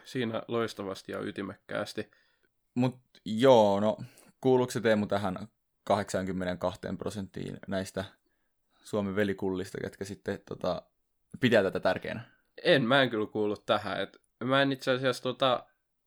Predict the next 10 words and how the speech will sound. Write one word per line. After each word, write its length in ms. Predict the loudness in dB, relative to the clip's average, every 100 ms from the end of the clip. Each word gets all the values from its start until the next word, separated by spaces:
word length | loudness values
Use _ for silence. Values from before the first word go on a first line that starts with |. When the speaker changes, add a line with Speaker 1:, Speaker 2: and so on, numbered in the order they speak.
| _ _
Speaker 1:
osinkotuottoprosenttia 1500 | -4 0 0 0 -2 4 4 4 -2 -6 -8 -6 -10 -8 -6
kato 340 | -4 -6 -8 _ 0
ollenkaan. 840 | 2 2 0 -4 -4 0 0 0 _ _ _ _ _ _ _ _ _ _ -8
Oikeastaan, 680 | -6 -4 -4 -4 -4 -4 -4
kun 120 | -6
mä 80 | -4
sijoitan 440 | 0 0 0 0
ehkä 420 | 2 0 2 2
enemmän 400 | 4 2 0 0
tällaisissa 680 | 0 0 -2 -4 -8 -12